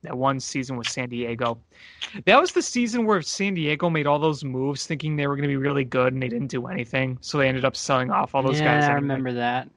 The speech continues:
Speaker 2: What an anticlimactic <laughs> end to that.
Speaker 1: Yeah, 'cause that year,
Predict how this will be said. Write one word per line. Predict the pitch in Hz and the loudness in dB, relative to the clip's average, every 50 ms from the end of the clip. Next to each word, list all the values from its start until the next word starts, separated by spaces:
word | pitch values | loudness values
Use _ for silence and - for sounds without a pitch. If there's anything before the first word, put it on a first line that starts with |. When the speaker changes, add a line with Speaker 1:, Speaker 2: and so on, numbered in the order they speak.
| _ 147 131 135 131 127 | _ -18 -16 -16 -14 -12
Speaker 2:
What | 127 131 135 139 | -8 -6 -4 -4
an | 127 120 - - - | -4 -4 -6 -8 -6
anticlimactic | 139 135 135 123 - 139 127 123 - - - 120 117 117 113 117 117 - - 120 110 107 - - - - 135 151 170 - - - - - - - | -4 -2 -2 -2 0 0 0 0 -2 -4 -4 -2 -2 -2 -2 -2 -4 -4 -6 -6 -6 -6 -8 -14 -10 -6 -6 -6 -6 -6 -10 -10 -12 -12 -14 -14
<laughs> | - - - - - - - - - _ | -14 -16 -20 -20 -20 -20 -20 -20 -16 _
end | 127 123 127 123 123 120 | -2 0 2 2 2 2
to | 147 139 123 | 2 2 4
that. | 131 127 117 - - 156 139 131 - - - _ _ _ _ _ _ _ _ _ _ _ _ - - - - _ | 4 4 4 4 2 2 2 2 -2 -6 -16 _ _ _ _ _ _ _ _ _ _ _ _ -20 -20 -20 -2 _
Speaker 1:
Yeah, | 170 226 233 190 | 6 8 8 6
'cause | - - 196 170 147 | 6 6 6 6 6
that | 160 180 220 269 311 269 | 6 6 6 6 4 2
year, | 196 170 147 135 131 131 127 127 | 0 0 2 2 2 0 -2 -6